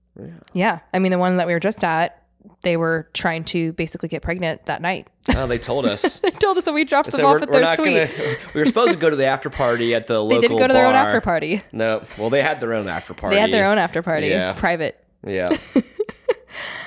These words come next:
Speaker 2: Yeah. It's, it's, it is interesting. And then,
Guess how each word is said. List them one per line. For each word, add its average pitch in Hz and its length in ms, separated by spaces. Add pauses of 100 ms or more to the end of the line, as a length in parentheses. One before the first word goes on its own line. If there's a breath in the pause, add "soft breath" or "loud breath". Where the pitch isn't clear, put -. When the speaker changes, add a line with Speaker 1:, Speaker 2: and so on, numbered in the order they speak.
(420 loud breath)
Speaker 2:
Yeah. 226 420
It's, - 680 (520)
it's, 220 640 (760)
it 202 160
is 247 160
interesting. 180 880 (800)
And 190 200
then, 190 400